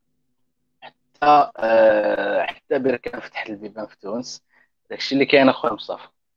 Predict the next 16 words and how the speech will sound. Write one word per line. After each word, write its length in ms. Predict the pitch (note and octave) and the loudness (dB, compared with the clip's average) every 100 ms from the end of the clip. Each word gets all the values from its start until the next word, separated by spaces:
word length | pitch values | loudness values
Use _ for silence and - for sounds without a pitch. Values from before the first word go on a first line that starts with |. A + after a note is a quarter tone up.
| _ _ _ _ _ _ _ _ _ - | _ _ _ _ _ _ _ _ _ 2
زهير 200 | F3+ G3 | 8 8
السالمي، 480 | - G3 F3 E3+ | 8 8 8 8
بركان 460 | D#3+ C3+ - D#3+ D#3+ | 6 4 4 6 6
خويا 200 | - C#3 | 4 0
الميموني، 600 | C3+ B2+ B2 B2 D3+ D#3 _ _ - | 2 2 2 4 2 0 _ _ 0
معروفة 420 | A#2+ C#3 C#3+ - | 6 8 6 6
في 100 | C#3 - - | 2 0 0
بروكسل، 640 | E3+ - - C#3 D3 D3 - _ _ _ - | 2 2 6 10 10 8 -2 _ _ _ 0
توني 300 | G3 F3 C#3+ | 4 6 6
ديالها، 680 | C3 C3 B2+ C3+ D#3 D#3+ - _ _ _ - | 8 8 8 8 8 8 2 _ _ _ -8
آه، 840 | A2 A#2 A#2 A2+ A2+ A2 G#2 G#2 | -4 0 0 2 2 2 2 0
يقدروه. 880 | F2+ D#2 F2 - - D3 D3+ - - _ _ B2 | -2 -6 -10 -14 -4 6 8 8 2 _ _ 2
اسمع 920 | A#2 G2 - G#2 A#2+ B2+ A#2+ G#2 G2 | 2 2 -6 -4 2 6 8 8 4
أخويا 260 | - G#2 | -2 -6
البركاني، 440 | F#2+ - - F#2 F2 | -8 -12 -20 -20 _
اسمع. 220 | _ A2 | _ -10